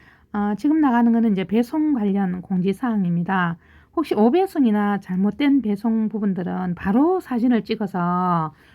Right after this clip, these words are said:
보내주셔야 저희가 됩니다. 그래서 뭐 한 달 뒤에, 이 주일 뒤에 이렇게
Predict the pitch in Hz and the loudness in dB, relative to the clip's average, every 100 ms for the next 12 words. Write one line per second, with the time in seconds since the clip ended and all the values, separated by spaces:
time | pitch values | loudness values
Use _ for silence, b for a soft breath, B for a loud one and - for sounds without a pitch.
0 | b - 208 226 247 240 269 220 208 208 | b -2 2 2 0 -2 0 0 0 -2
1 | 214 196 190 180 196 185 170 165 165 165 | -2 -4 -2 -2 -2 -2 -2 -2 -4 -6
2 | 208 196 190 180 277 285 226 185 180 208 | -8 -4 -4 0 2 2 2 0 0 0
3 | 233 233 B B _ 240 277 285 302 247 | 0 -2 B B _ 6 6 6 2 0
4 | 208 202 196 190 175 170 170 160 165 170 | 0 0 0 -2 -4 -6 -6 -4 -4 -4
5 | 160 | -6